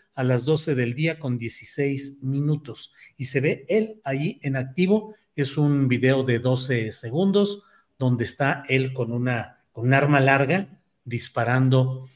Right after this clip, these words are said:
contra, pues, un objetivo que no sé al final de todo eso que dice,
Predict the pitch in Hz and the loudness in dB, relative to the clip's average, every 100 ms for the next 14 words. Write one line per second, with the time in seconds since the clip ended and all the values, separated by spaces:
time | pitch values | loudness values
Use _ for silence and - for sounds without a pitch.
0 | _ - 127 113 - 110 107 104 101 90 | _ -2 0 0 0 0 2 0 -4 -8
1 | _ _ _ _ - 127 135 151 123 - | _ _ _ _ -4 0 2 0 -4 -4
2 | 180 196 127 135 - 147 131 131 123 135 | -6 -4 -2 -2 0 -2 0 -2 0 0
3 | 135 131 135 135 135 - 135 165 170 180 | 0 0 0 0 -2 -4 -2 0 2 2